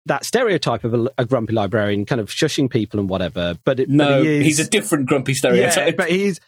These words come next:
Speaker 1: and he reminds me of, I mean, I, no names. It, I, I worked with someone,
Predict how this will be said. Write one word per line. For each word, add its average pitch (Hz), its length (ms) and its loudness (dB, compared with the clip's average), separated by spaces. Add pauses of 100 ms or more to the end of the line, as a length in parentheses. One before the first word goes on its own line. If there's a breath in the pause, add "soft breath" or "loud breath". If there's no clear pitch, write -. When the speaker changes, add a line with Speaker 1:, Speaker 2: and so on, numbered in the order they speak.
(120)
Speaker 1:
and 180 120 0
he 180 240 0
reminds 185 760 0
me 135 520 0
of, 143 280 -2
I 160 120 0
mean, 165 280 0 (360 soft breath)
I, 131 240 0 (320)
no 151 200 4
names. 117 380 -2 (180)
It, 147 180 2 (140)
I, 135 100 0 (100)
I 156 120 2
worked 190 480 0
with 135 160 2
someone, 123 600 0